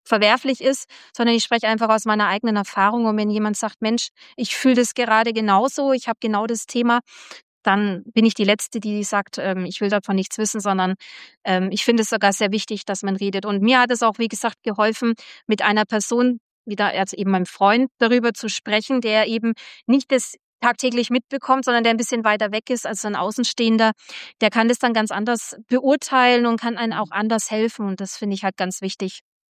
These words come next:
dass man sich nicht, ähm, zurückzieht, sondern wirklich auch mit den Leuten spricht. Und ich spreche darüber einfach auch, um das auch weiter für mich zu verarbeiten, weil ich das nach wie vor, auch wenn ich jetzt hier mit dir spreche,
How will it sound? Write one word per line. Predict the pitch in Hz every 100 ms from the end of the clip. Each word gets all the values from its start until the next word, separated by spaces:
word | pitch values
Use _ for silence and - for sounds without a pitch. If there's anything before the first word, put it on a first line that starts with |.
| _ _
dass | 214 226
man | 214
sich | 208 220 -
nicht, | 220 - - -
ähm, | 196 190
zurückzieht, | 190 202 202 - - 190 190 _ _
sondern | - 202 202
wirklich | 220 226 214 - _ - - _
auch | - 196 196 -
mit | 233 196 -
den | 208
Leuten | 208 220 208
spricht. | - - 254 -
Und | 208
ich | 202
spreche | - - 233 -
darüber | 254 247 254 233 226
einfach | 190 214 226 -
auch, | 190 214 - _ _ _ _ _ _
um | 226 214
das | 214
auch | - 208
weiter | 202 196 233 233
für | 233
mich | 240 -
zu | -
verarbeiten, | 233 196 190 240 214 233 226
weil | 220
ich | 214
das | 226
nach | 233 233 269 285
wie | 262
vor, | - 247 226 277 - _ _ -
auch | 202
wenn | 220
ich | 220
jetzt | 220 226 -
hier | 247 254 247 226
mit | 240 226
dir | 233
spreche, | - 233 240 - -